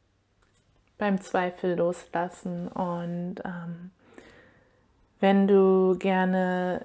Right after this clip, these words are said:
näher mit mir zusammenarbeiten möchtest, findest du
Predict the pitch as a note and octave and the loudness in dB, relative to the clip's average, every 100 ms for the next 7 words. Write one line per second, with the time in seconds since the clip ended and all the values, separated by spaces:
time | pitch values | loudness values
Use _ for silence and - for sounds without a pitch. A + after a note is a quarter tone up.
0 | - A3 G3 G#3 G3+ F#3 F#3+ F#3+ F#3+ F#3+ | -8 -2 2 4 4 2 0 -2 0 -2
1 | F#3+ F#3+ F#3 F3+ F#3 F#3 F3+ F#3 F3+ F3+ | -4 -6 -4 -2 -2 -2 -2 -4 -4 -6
2 | F3 F3+ - - F3+ F#3 - - - F#3 | -6 -8 -8 -8 -8 -8 -18 -14 -8 -6
3 | F3 F3 - - F#3+ F#3 - - G#3 | -6 -8 -12 -10 -4 -4 -4 -8 -12